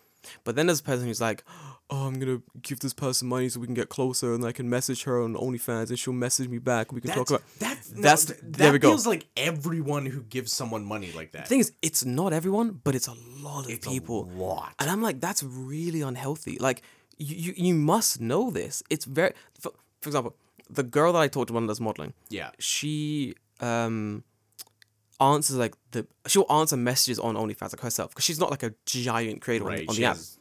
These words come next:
Speaker 2: en-, enough time that she could answer
Speaker 1: Yeah.
Speaker 2: all of them.
Speaker 1: But in saying that, there are companies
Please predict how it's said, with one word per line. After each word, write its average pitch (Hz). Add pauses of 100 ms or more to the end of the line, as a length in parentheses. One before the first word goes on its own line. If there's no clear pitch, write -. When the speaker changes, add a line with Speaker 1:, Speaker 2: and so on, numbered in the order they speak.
Speaker 2:
en-, 104 (460)
enough 135
time 113
that 101
she 101
could 95
answer 90
Speaker 1:
Yeah. 269
Speaker 2:
all 90
of 85
them. 104 (680)
Speaker 1:
But 156 (400)
in 156
saying 151
that, 113
there 147
are 143 (460)
companies 127